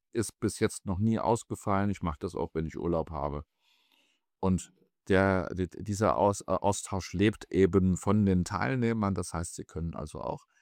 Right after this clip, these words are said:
äh, Themenvorschläge machen, was sie, über was sie gerne reden würden oder wo sie gerne einen Vortrag zu haben. Und dann machen wir das in den nächsten. Das Ganze gibt's auch als Podcast, einfach auffindbar unter Reha-Stammtisch.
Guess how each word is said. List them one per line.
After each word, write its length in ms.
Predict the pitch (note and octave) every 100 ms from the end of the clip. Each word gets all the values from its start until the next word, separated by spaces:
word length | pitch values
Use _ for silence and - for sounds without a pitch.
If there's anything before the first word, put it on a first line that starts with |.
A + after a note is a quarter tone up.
| _ _ _ _ _
äh, 320 | D#2 D2 C#2 - _ _ _ _ _
Themenvorschläge 920 | - C#3+ D#3+ C#3+ - A2+ - G2+ G2 F#2+
machen, 360 | F2+ D2+ E2+
was 160 | D2+ D#2
sie, 140 | - - -
über 300 | E2+ E2 D#2
was 180 | E2 E2
sie 160 | F2+
gerne 320 | D#2+ D2 D2+
reden 340 | D#2 A#2+ A2 G2+
würden 380 | F#2 F#2 F#2+ F2+
oder 180 | F2
wo 100 | E2
sie 140 | D#2+ E2
gerne 200 | D#2 D#2
einen 40 |
Vortrag 480 | D2 B2+ C3 G#2 -
zu 220 | - F#2
haben. 480 | F2+ - - F2+ F2+
Und 120 | -
dann 120 | E2+
machen 240 | E2 D#2+ F#2
wir 120 | D2+
das 240 | D2 D2 -
in 140 | D2
den 100 | C#2+
nächsten. 420 | C2 B1 - D2+
Das 160 | D2 D#2
Ganze 240 | D3+ E3+
gibt's 240 | D#3+ A#2 -
auch 200 | - -
als 220 | D2 D2
Podcast, 680 | - - - - B2 A#2 - -
einfach 440 | F#2 F#2 G2+ F2+ - _ -
auffindbar 920 | - F2 - F#2+ F2 - D#2 D#2 D2+ _
unter 380 | - D#2 F2 D#2 - _ -
Reha-Stammtisch. 880 | F2+ F2+ E2+ - C#2+ C2+ - - -